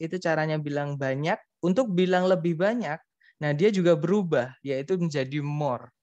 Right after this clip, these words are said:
Nah, more, more itu nggak ada, teman-teman. Adanya ya more aja, atau more many, nggak bisa, ya. More much juga nggak bisa. Jadi cukup more aja, itu artinya lebih banyak. Kelas katanya kata sifat. Kalau more yang di atas, yang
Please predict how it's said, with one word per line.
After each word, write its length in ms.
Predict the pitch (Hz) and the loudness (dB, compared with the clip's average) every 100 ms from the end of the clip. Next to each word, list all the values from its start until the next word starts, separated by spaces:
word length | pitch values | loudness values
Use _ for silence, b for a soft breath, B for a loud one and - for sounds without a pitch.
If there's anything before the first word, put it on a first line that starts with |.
| _ _ b b - | _ _ b b -6
Nah, 160 | 139 139 | 0 0
more, 320 | 147 170 170 | 2 2 4
more 320 | 175 185 185 | 4 4 4
itu 160 | 190 220 | 2 2
nggak 160 | 151 160 | 2 2
ada, 100 | 156 139 | 0 -4
teman-teman. 400 | 143 135 135 127 - | -6 -8 -8 -8 -6
Adanya 400 | 135 135 165 185 | 0 2 2 2
ya 160 | 131 | 0
more 240 | 127 147 151 165 | 0 0 0 0
aja, 240 | 165 143 | 2 2
atau 80 | 160 | 4
more 240 | 175 170 | 4 2
many, 400 | 170 165 170 220 - _ - | 0 -2 -2 -4 -6 _ -12
nggak 200 | 123 131 | -8 -8
bisa, 260 | 143 139 - | -4 -4 -4
ya. 160 | 127 208 - | -6 -4 -2
More 240 | 143 143 | 0 0
much 320 | 170 214 - | 0 0 -2
juga 160 | 147 143 | -4 -2
nggak 160 | 127 | -4
bisa. 220 | 139 135 - _ B B - | -6 -8 -8 _ B B -4
Jadi 240 | 143 175 | 0 0
cukup 460 | 180 170 175 180 _ - | 0 -2 -2 -4 _ -6
more 260 | 156 156 143 | 0 0 0
aja, 240 | 143 139 | -2 -2
itu 160 | 127 131 | -4 0
artinya 400 | 160 151 143 147 | -2 -2 -6 -4
lebih 320 | 147 139 135 | -4 -4 -6
banyak. 320 | 135 131 131 120 _ | -6 -6 -8 -10 _
Kelas 240 | 127 127 | -6 -4
katanya 400 | - 123 127 139 | -4 -4 -4 -6
kata 240 | 139 127 127 | -6 -6 -6
sifat. 400 | 135 127 110 - _ B B B | -8 -10 -10 -10 _ B B B
Kalau 320 | 113 156 156 | 2 4 4
more 160 | 165 160 | 4 4
yang 160 | 165 160 | 2 2
di 100 | 147 | 2
atas, 480 | 226 - 196 - - | 2 2 0 -2 -6
yang 340 | 151 151 147 | -6 -4 -8